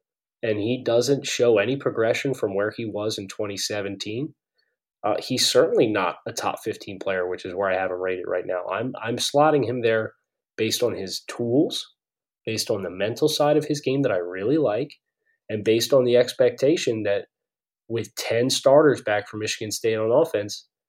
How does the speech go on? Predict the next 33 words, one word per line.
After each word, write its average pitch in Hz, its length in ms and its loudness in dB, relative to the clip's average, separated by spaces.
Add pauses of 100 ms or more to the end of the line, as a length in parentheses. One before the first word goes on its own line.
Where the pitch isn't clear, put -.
(580)
he 120 300 0
is 143 100 2
going 110 280 0
to 127 120 -4
have 101 240 -2
a 95 140 -8 (100)
very, 101 300 0
very 104 260 0
strong 104 360 -4
season 123 300 -2
because 95 300 -8
the 98 80 -8
infrastructure 127 600 0
around 110 340 -2
him 120 240 -6 (400)
is 110 180 -2
solid. 123 520 -2
It's - 160 -10
all 98 180 2
consistent. - 680 -4 (160)
I'm 107 140 -4
expecting 104 720 -4
that 113 200 -4
growth, 120 400 2
and 95 140 -6
not 113 180 2
all 151 120 8
growth 147 320 4
is 131 120 0
linear. 147 340 4 (920)
But, 101 300 0 (500)
you 104 80 -4
know, 98 60 -2